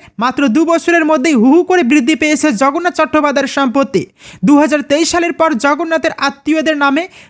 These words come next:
বিপুল সম্পত্তি কেনার বিষয়ও সামনে এসেছে। অভিযোগ করা হচ্ছে যে,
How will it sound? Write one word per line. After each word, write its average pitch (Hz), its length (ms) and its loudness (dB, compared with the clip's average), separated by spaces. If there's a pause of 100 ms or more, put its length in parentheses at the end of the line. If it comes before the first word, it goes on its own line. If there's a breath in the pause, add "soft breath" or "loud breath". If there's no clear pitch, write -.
বিপুল 285 280 -2
সম্পত্তি 330 520 -2
কেনার 302 300 0
বিষয়ও 285 380 0 (220 loud breath)
সামনে 294 380 -4
এসেছে। 277 340 -4 (340)
অভিযোগ 269 420 0 (200)
করা 285 180 -4
হচ্ছে 294 320 -2
যে, 285 160 0